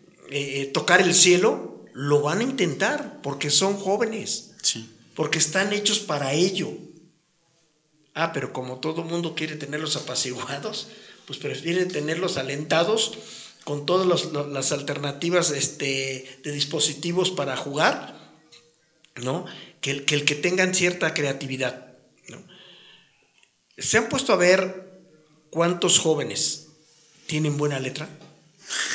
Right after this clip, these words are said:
Speaker 1: O sea, nada más chequen quién, no, no, no, y en verdad, o sea, he visto una letra, pero dices, ¿qué dices? ¿Qué dice?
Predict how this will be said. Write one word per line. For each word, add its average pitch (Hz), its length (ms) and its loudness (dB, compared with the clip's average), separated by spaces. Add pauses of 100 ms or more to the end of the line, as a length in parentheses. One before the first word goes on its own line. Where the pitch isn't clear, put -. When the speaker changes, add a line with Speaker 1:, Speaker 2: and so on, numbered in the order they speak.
(180)
Speaker 1:
O - 60 -10
sea, 107 160 -6
nada 160 140 -4
más 226 180 -4
chequen 233 600 2 (480)
quién, 185 300 2
no, 202 100 6
no, 240 100 6
no, - 520 4 (340)
y 165 160 6
en 160 100 6
verdad, 220 300 6
o - 40 -2
sea, - 560 -2 (640)
he 175 120 6
visto - 880 2 (260)
una 185 220 2
letra, 185 560 -2 (560)
pero 156 280 2
dices, 156 300 -2
¿qué 180 140 2
dices? - 460 4
¿Qué 247 80 -4 (100)
dice? 226 1120 0